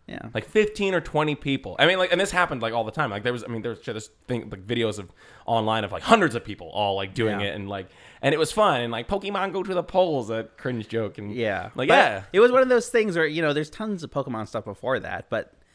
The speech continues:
Speaker 1: it, for some reason, this just caught on. The same thing with this. It's just, like, there's been multiple movies where they release on the same weekend, but for some reason, this one, like, became meme material. So it was just, like, a lot of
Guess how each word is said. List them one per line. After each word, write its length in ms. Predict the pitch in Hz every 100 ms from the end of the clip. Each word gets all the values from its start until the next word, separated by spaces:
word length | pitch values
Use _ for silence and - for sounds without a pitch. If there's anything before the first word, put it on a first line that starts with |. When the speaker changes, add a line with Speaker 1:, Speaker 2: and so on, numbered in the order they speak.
| _ _ - -
Speaker 1:
it, 180 | 143 -
for 100 | 190
some 180 | - 156
reason, 220 | 151 147
this 180 | 131 135
just 120 | 135
caught 220 | - 139 131
on. 180 | 135 107
The 80 |
same 180 | 104 143
thing 160 | 123 131
with 120 | 110
this. 200 | 123 107
It's 100 | 101
just, 180 | 107 -
like, 340 | 107 101 -
there's 180 | - 131
been 180 | 147 185
multiple 320 | 175 180 190
movies 460 | 151 151 143 139 135
where 200 | 113 117
they 200 | 107 98
release 400 | 65 110 120 127
on 80 | 117
the 60 |
same 180 | 113 147
weekend, 540 | 127 117 113 110 110 - - - -
but 80 | 104
for 80 | 117
some 220 | 170 208
reason, 360 | 180 139 131 127
this 180 | 156
one, 420 | 123 107 107 104 90
like, 300 | 101 - - 113 104 98
became 460 | 113 113 107 101 -
meme 220 | 107 107
material. 580 | - - - - - -
So 280 | - 95 95
it 60 | 139
was 120 | 190
just, 160 | 226 214
like, 180 | 175 160
a 60 |
lot 200 | 135 143
of 320 | 139 127 -